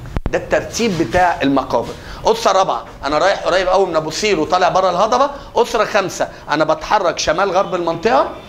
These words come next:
أسرة ستة أنا لازق في الأهرامات، الملك باني أنا باني، أنا باني جنبه. في الدولة القديمة بقى المقابر زي ما قلت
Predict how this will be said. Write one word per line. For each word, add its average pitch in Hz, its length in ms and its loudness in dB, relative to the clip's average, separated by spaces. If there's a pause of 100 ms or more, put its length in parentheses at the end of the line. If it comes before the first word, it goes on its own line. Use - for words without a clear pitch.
(280)
أسرة 262 320 2
ستة 277 380 0
أنا 196 340 0
لازق 233 400 0
في - 120 -8
الأهرامات، 160 540 0 (120)
الملك 196 320 0
باني 247 320 2
أنا 180 120 0
باني، 170 140 0 (360)
أنا 175 160 4
باني 202 220 2
جنبه. 156 320 -2 (2500)
في 190 100 4
الدولة 254 320 4
القديمة 165 360 0
بقى 202 220 2 (320)
المقابر 180 600 2
زي 208 180 2
ما 180 120 0
قلت 131 200 -2